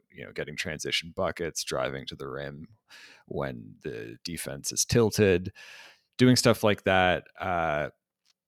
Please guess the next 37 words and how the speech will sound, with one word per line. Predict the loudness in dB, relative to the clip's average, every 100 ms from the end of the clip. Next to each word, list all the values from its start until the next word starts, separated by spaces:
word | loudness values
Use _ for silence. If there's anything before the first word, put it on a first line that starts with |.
| _ -20 _ _ _ -4
he's | 2 2
been, | 10 10 10 2 0
he's | -2 2
been | 2 2 0
really | 0 0 2
good | 0 0
for | 0
the |
Raptors. | 2 2 2 0 2 2
This | 4 4
is, | 4 4 2 0
I |
think, | -2 -2
the | 2
season | 4 4 0 0
that | -2
we | 0 2
were | 2
hoping | 2 6 6 6
for | 0 2
in | 0
terms | -2 -2
of | -4
he's | -6 -6
been | -4 -6
healthy. | 0 2 2 2 0 0 -4 -8
He's | -10 -6 -4
had | -2
a | 0
lot | 0
of | 0
opportunity | -2 -2 -6 -6 -6 -6 -6 -4
to | -4 -4
expand | -2 -2 -2 -6 -8 -8
his | -6 -6 -8 -20
role. | -2 4 6 8 6 2 -12 -20 _ _ _ _ _ _ _ _ _ _ _ _
In | -6 -6